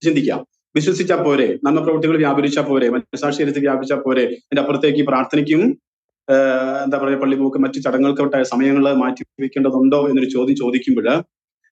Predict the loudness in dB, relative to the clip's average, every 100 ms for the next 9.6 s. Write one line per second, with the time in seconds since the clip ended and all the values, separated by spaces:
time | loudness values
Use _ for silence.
0 | -2 -2 0 0 2 2 0 -2 -2 0
1 | 2 2 2 2 2 0 0 0 -2 -4
2 | -6 -2 -2 0 0 2 0 0 0 -2
3 | -2 0 0 0 -2 -4 -10 _ _ _
4 | _ 0 2 2 2 2 2 2 0 -2
5 | -2 -2 -2 -2 -4 -2 -2 0 0 0
6 | 0 -4 -4 _ -2 2 2 2 0 -2
7 | -2 2 2 0 -4 -6 -4 -2 -4 -6
8 | -10 -10 _ _ _ _ _ _ _ _
9 | _ _ _ -2 4